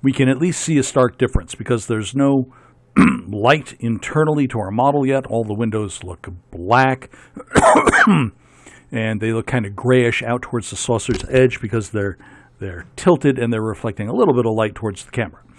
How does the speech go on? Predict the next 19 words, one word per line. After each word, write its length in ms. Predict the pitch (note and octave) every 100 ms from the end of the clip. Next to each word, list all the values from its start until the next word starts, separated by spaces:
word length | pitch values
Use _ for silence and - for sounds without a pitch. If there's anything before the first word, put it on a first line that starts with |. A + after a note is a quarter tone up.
| - - - -
Um, 680 | A#2 A#2 A2+ A2+ A2 A2 - -
but 380 | G#2+ C3 A#2+ -
you 220 | B2 B2
can 260 | A#2 A2+ A2
already 520 | - C#3+ G#3+ E3+ C#3
see 240 | - B2
some 200 | A#2 D#3
of 60 | D3
the 60 | A#2+
details, 520 | A2 G#2+ G#2+ G#2 - - _ _
and 80 | A2
because 280 | A2+ C#3+ B2
we've 180 | C3
applied 520 | A#2 - B2+ A#2+ A2+ G#2+
a, 340 | G#2 G#2+ G2 - _ _ _
uh, 1040 | G#2+ G2+ G2 F#2+ - - - - D2+ D#2 D2 - - _
kind 300 | - A#2 A2+
of 120 | A2 G2+
a 140 | G2